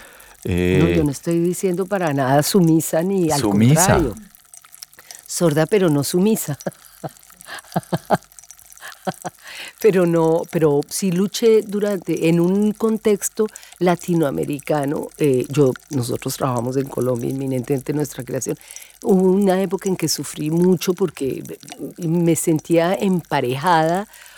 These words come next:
Speaker 2: por la energía del, del dominante que era la de la academia, o la de masculina, o la de... Eh,
Speaker 1: Claro.
Speaker 2: ¿no?
Speaker 1: Mm.
Speaker 2: Y, y, y, y, y hemos trabajado también mucho esa,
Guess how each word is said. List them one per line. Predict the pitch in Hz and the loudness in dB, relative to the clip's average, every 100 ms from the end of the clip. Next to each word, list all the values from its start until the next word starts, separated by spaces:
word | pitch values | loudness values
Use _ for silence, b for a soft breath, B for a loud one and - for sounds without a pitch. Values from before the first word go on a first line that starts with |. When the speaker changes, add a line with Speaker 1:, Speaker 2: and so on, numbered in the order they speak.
| B | B
Speaker 2:
por | 180 151 | 0 2
la | 151 | 2
energía | 135 139 120 - 165 156 | 0 -4 -6 -4 0 2
del, | 165 175 165 | 2 0 -2
del | - 151 139 127 - - | -4 -2 -2 -2 -12 -2
dominante | 156 156 147 139 127 160 | 0 2 0 0 -2 -4
que | 160 175 147 | -2 0 0
era | 135 143 | 2 0
la | 165 165 151 | 0 0 -2
de | 139 | -4
la | 131 | -4
academia, | 123 127 127 160 170 165 160 160 - B B | -6 -4 0 4 4 4 2 0 -4 B B
o | 175 160 | 0 0
la | 143 | 2
de | 135 135 | 0 -2
masculina, | 139 127 - - 139 156 185 180 170 160 151 160 | -2 -6 -6 -4 -2 2 2 2 2 2 0 -2
o | - 156 | -2 -2
la | 135 127 | -2 -2
de... | 127 123 127 - B B B | -2 -2 -4 -6 B B B
Eh, | - 131 127 123 | -2 0 2 0
Speaker 1:
Claro. | - - - - | -4 -16 -20 -12
Speaker 2:
¿no? | 139 143 180 - - - | -6 -4 -2 -4 -10 -2
Speaker 1:
Mm. | |
Speaker 2:
Y, | 185 170 160 160 | 2 4 4 0
y, | 196 170 | -2 -4
y, | 208 185 254 185 175 - | -4 -6 -4 -4 -4 -6
y, | 196 | -2
y | 170 | 2
hemos | 151 185 - | 2 0 -4
trabajado | - 240 196 165 165 | -6 -4 -2 0 0
también | 175 208 190 160 | 0 -2 0 0
mucho | 170 180 - 196 196 202 - B B B B B B - | 0 -4 -4 -2 0 -2 -6 B B B B B B -8
esa, | - 175 - 185 180 196 190 | 2 2 2 0 -2 -2 -2